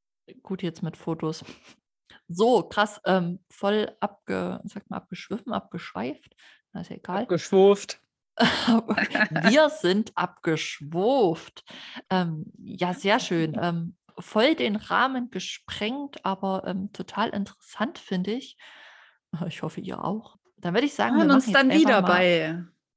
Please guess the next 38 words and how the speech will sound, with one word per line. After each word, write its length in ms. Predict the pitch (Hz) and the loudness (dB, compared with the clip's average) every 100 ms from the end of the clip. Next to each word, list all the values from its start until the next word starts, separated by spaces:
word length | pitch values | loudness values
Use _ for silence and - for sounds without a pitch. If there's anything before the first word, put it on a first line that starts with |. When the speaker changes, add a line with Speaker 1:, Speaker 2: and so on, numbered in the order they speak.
| _ _ | _ _
Speaker 2:
bei 180 | 170 170 | 0 0
Q 240 | 190 302 247 | 2 2 2
and 140 | 208 | 2
A 260 | - 208 190 | 2 4 2
Nummer 320 | 254 233 208 | 0 -2 -6
zwei, 400 | - 214 233 165 | -4 0 0 0
Speaker 1:
Ja. 180 | 185 190 | 0 2
Speaker 2:
Q 60 | 202 | 4
and 180 | 262 233 | 4 4
A 180 | 214 208 | 2 2
Nummer 280 | 240 190 | 2 0
drei. 580 | 190 - 233 208 170 240 - - | 0 -2 0 0 0 -2 -4 0
Speaker 1:
<laughs> 680 | - 254 262 247 - 247 - _ _ _ 190 | 2 4 2 2 2 0 -2 _ _ _ -4
Speaker 2:
Mal 80 | 202 | -2
gucken, 260 | 277 247 | -2 -2
wie 60 | 214 | 0
viele 200 | 247 190 | 2 2
Teile 120 | 226 226 | 4 2
Speaker 1:
Schickt 120 | 185 | 4
Speaker 2:
es 60 | 277 | 2
Speaker 1:
uns 80 | 254 | 2
Speaker 2:
werden. 80 | 170 | 2
Speaker 1:
weiter 340 | 277 277 240 | 4 4 2
Fragen. 720 | 269 - 240 254 262 185 175 - - - - - - | 0 -2 -2 0 -2 -2 -2 -4 -14 -16 -16 -16 -8
Speaker 2:
Ja. 360 | 214 220 208 | 2 4 4
Speaker 1:
Ähm, 380 | 202 196 196 - _ _ _ _ _ _ _ _ _ _ _ _ - | 2 0 -2 -8 _ _ _ _ _ _ _ _ _ _ _ _ -2
nee, 320 | 220 202 - | 2 2 0
gut. 240 | - 247 - - - _ | -2 -2 -2 -12 -20 _
Ähm, 380 | 190 190 180 180 - | -2 0 -2 -6 -10
schön. 500 | - 359 254 156 - - _ _ _ _ _ - | -4 0 0 0 -8 -20 _ _ _ _ _ -4
Machen 240 | 196 285 | -2 0
wir 80 | 302 | 2
doch 160 | 240 - | 0 -2
glatt 320 | - 214 214 | -2 -2 -2
Schluss 400 | - - 180 208 | -10 -6 -6 -6
an 160 | 240 262 | -6 -6
dieser 260 | 262 277 | -8 -8
Stelle. 480 | 262 - 240 254 311 | -8 -6 -4 -2 -4